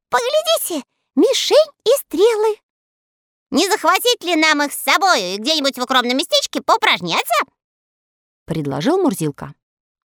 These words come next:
Speaker 2: «Сказано, сделано!» крошечные ручки ухватились за подставки и с большим трудом двинулись в путь. Дорога шла в гору.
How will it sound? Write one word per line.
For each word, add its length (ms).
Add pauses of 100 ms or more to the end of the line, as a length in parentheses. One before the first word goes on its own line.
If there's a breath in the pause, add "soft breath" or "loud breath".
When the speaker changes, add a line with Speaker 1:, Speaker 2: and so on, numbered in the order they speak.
(580)
Speaker 2:
«Сказано, 800 (140)
сделано!» 680 (1040)
крошечные 720
ручки 400
ухватились 720
за 100
подставки 640 (300 loud breath)
и 100
с 60
большим 460
трудом 400
двинулись 400
в 40
путь. 320 (800)
Дорога 600
шла 320
в 80
гору. 580